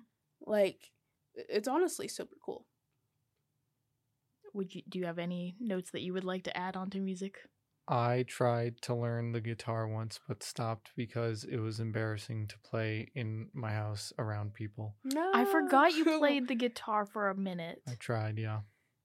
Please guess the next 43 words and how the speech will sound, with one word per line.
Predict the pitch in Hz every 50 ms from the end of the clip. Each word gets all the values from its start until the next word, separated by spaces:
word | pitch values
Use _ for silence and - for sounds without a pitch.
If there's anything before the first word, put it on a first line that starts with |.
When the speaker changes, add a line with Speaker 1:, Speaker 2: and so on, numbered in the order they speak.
| _ _ -
Speaker 2:
You | 247 226 240
know, | 262 269 269 269
that's | 226 247 247 269 - - - 320 - 262
one | 233 247 247 240
instrument | 226 226 226 - 233 214 208 202 196
that | 185 185
I | 185 185 185 190 190
wish | 190 180 180 196 185 185 - -
I, | - - 175
like, | 170 147 170 190
got | - 175 175 175
into | 180 196 202 214 214
'cause, | 208 - 202 202 - - _
you | 254 214 202
know, | 202 202 180 -
I, | - 208 226 233 233 233 - -
I | - 220 220
have | 220 214
a | 208
ukulele | 202 185 180 - 165 160 165 170 165 156 151 156 135
at | 104 107 -
home. | - - 170 156 156 -
Speaker 1:
Ooh, | 262 277 320 359 381 349 311 269 254 240 226 220 220 214 208 208 208
Speaker 2:
I | 202 214 254 269 277 269 269 262 254 247 254
Speaker 1:
I |
wish | 294 330 320
I | 247
Speaker 2:
can, | 240 233 226
Speaker 1:
could | 226 220 220
play | 220 202 - -
the | - - - -
ukulele. | - 226 214 208 - 208 - - - - -
Speaker 2:
I | 226 247 262 269
can | 262 262 247 240
play | 247 - 254 233 226 226 220 220 208 - -
Riptide | 214 220 214 220 - - 233 220 208 202 202 202 208 -
incorrectly. | 233 233 233 226 - 220 214 214 226 233 - - - - - 151 151 202 - _ _ - - - - - - -
Um, | 202 202 196 180 170 165 160 160 170 185 - - - -
I | 196 190
use | 196 202 208 208 202 196
a | 202 196
different | 185 196 185 190 180 165
chord | - - - 196 190 185 185 180 175